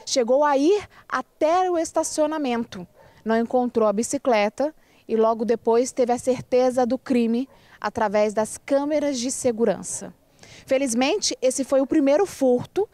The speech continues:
realizado neste condomínio. Mas os moradores, principalmente as vítimas, temem que o criminoso retorne, já que ele encontrou facilidade em realizar o crime.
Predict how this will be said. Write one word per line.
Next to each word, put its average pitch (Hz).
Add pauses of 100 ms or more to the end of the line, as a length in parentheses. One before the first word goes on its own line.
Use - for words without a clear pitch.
(180)
realizado 254 (280)
neste 262
condomínio. 254 (480)
Mas 269
os 285
moradores, 269
principalmente 269
as 190
vítimas, 220 (300)
temem 359
que -
o 330
criminoso 254 (280)
retorne, 208 (320)
já 233
que -
ele 277
encontrou 269
facilidade 240
em 247
realizar 233
o 233
crime. 214